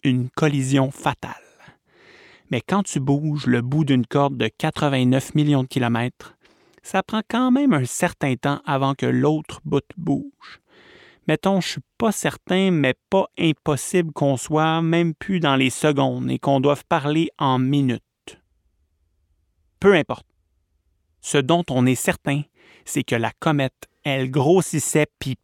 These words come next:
pas à peu près, parce qu'elle s'approchait, et le père Lindsay commençait à voir sa vie défiler devant ses yeux. Les quarante quelques premières années, ben rapidement, parce qu'on était dans le redondant, mais les autres, plus normalement,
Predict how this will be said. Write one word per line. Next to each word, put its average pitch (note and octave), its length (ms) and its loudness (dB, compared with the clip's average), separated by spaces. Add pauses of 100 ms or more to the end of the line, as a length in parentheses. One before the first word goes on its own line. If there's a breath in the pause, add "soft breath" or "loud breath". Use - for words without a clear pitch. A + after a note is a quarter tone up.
pas D#3 160 2 (160)
à D3+ 100 2
peu - 160 -4
près, C3+ 440 -12
parce - 240 -16
qu'elle - 260 -12
s'approchait, - 520 -6 (380 loud breath)
et F#3 140 6
le D3+ 120 2
père E3+ 340 0
Lindsay C#3 360 2
commençait C3 580 0
à B2+ 140 -2
voir C#3 440 4
sa B2+ 180 0
vie C3 240 -6
défiler B2+ 600 2
devant A#2 280 0
ses A#2 400 -6
yeux. A2+ 160 -8 (1300 loud breath)
Les D#3 100 0
quarante G3 460 0
quelques G#3 360 0
premières E3+ 460 2
années, D3 240 2
ben D#3+ 360 0
rapidement, C#3 520 -2
parce - 200 -8
qu'on B2+ 400 -2
était B2+ 220 0
dans C#3 120 0
le B2+ 60 0
redondant, C#3+ 520 0 (580 loud breath)
mais G#3+ 160 2
les F#3+ 280 2
autres, A#3+ 440 -4
plus C4+ 240 4
normalement, E3+ 720 2